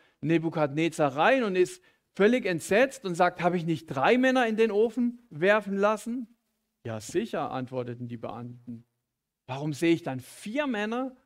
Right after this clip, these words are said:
„Sie sind unverletzt und der vierte, der vierte sieht aus wie ein Sohn der Götter.“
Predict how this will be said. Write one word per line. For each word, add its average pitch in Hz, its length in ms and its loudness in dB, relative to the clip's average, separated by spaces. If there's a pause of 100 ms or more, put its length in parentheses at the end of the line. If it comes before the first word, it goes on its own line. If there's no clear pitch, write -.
(2250)
„Sie 135 60 -8
sind 170 320 0
unverletzt 214 680 2
und 175 100 -2
der 165 120 2
vierte, 240 420 0
der 165 140 0
vierte 233 400 0
sieht 170 240 -8
aus 214 500 0 (380)
wie 156 160 2
ein 160 120 -2
Sohn 160 360 -2
der 180 100 0
Götter.“ 139 540 -8